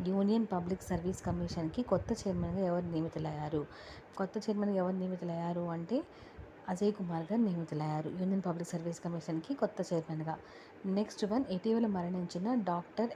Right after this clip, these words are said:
ఎంఆర్ శ్రీనివాసన్ ఏ ప్రధాన జాతీయ కార్యక్రమాల్లో సంబంధం కలిగి ఉన్నారు? So, ఆన్సర్ వచ్చేసరికి న్యూక్లియర్ ప్రోగ్రామ్.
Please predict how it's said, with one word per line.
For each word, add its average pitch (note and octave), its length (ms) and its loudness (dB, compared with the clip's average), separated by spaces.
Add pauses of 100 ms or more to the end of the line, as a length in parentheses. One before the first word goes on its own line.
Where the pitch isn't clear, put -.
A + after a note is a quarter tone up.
(220)
ఎంఆర్ F#3+ 480 2
శ్రీనివాసన్ F#3 720 0
ఏ F#3+ 180 0
ప్రధాన F3+ 480 0
జాతీయ F3+ 380 -2
కార్యక్రమాల్లో E3+ 680 -2
సంబంధం F#3 440 0
కలిగి E3 340 -2
ఉన్నారు? D#3 420 0 (560)
So, G#3 80 2
ఆన్సర్ F#3 340 0
వచ్చేసరికి F3+ 480 0
న్యూక్లియర్ G#3 460 4
ప్రోగ్రామ్. D3+ 440 0